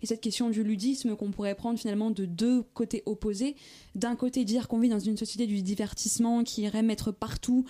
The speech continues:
du jeu pour, euh, se divertir et faire quelque chose de très pascalien. Et de l'autre, l'idée, au contraire, de dire de Wittgenstein que le jeu vient apporter des règles plus ou moins souples, mais qui viennent structurer la société.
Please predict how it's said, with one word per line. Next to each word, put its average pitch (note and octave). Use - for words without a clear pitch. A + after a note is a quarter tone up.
du G#3+
jeu B3
pour, A3+
euh, G3+
se G3
divertir A3
et G#3
faire G3
quelque G#3
chose A3+
de G3+
très G3+
pascalien. G3+
Et B3+
de A3+
l'autre, B3+
l'idée, A#3
au G#3+
contraire, A3+
de G#3+
dire A3
de G#3
Wittgenstein G#3+
que B3+
le F#3+
jeu G#3+
vient G#3+
apporter A#3
des G3+
règles G#3
plus A3+
ou G#3+
moins G3+
souples, C#4
mais A#3
qui A3+
viennent A3+
structurer B3+
la F#3+
société. -